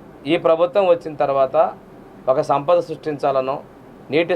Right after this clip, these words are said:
సంరక్షణ చేయాలనో చూస్తామని, ఉపాధి హామీ పథకంలో సంపద సృష్టి చేయొచ్చు, నీటి సంరక్షణ చేయొచ్చు. ప్రధానంగా ఈ డిపార్ట్‌మెంట్ డీపీఏపీగా మొదట్లో ఏర్పడిన తర్వాత డ్వామాగా రూపాంతరం చెందిన విషయాన్ని కూడా గుర్తు చేసుకుంటూ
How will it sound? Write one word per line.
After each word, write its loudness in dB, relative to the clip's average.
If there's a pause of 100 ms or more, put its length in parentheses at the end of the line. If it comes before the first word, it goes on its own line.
సంరక్షణ 0 (100)
చేయాలనో 0 (580)
చూస్తామని, 0 (640)
ఉపాధి 4
హామీ 2
పథకంలో 0 (260)
సంపద 2 (100)
సృష్టి -8 (100)
చేయొచ్చు, 2 (580)
నీటి 2 (100)
సంరక్షణ 0 (100)
చేయొచ్చు. -6 (140)
ప్రధానంగా 0
ఈ -8
డిపార్ట్‌మెంట్ 0 (160)
డీపీఏపీగా 0
మొదట్లో 0 (200)
ఏర్పడిన -4
తర్వాత 0
డ్వామాగా 0
రూపాంతరం -4
చెందిన -4
విషయాన్ని -6
కూడా -8
గుర్తు -14
చేసుకుంటూ -10